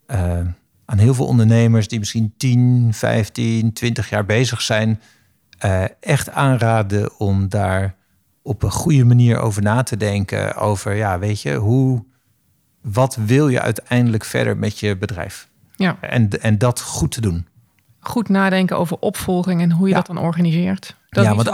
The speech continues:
Speaker 1: als je,
Speaker 2: hollenbollen gaat, als je
Speaker 1: als je
Speaker 2: echt,
Speaker 1: er niet zo erg hard over nadenkt en je komt inderdaad het punt dat je er eigenlijk zelf niet zoveel energie meer voor hebt, of dat je denkt van, ja, eh,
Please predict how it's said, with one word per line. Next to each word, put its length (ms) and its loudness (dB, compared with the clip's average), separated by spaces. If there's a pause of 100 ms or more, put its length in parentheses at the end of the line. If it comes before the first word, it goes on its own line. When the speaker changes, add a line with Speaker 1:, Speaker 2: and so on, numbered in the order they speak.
Speaker 1:
als 80 4
je, 60 2
Speaker 2:
hollenbollen 320 0
gaat, 320 0
als 120 -4
je 60 0
Speaker 1:
als 140 4
je 80 2
Speaker 2:
echt, 80 2
Speaker 1:
er 80 4
niet 180 2
zo 280 2
erg 200 0
hard 180 -2
over 220 -4
nadenkt 500 0
en 140 -2
je 80 0
komt 280 -2
inderdaad 240 -2
het 160 -8
punt 200 2
dat 140 -2
je 60 -8
er 140 -4
eigenlijk 340 0
zelf 180 0
niet 140 0
zoveel 300 -6
energie 400 0
meer 160 2
voor 140 -4
hebt, 340 -2
of 140 -10
dat 180 -10
je 80 -16
denkt 240 -8
van, 160 -12
ja, 360 -2
eh, 60 -14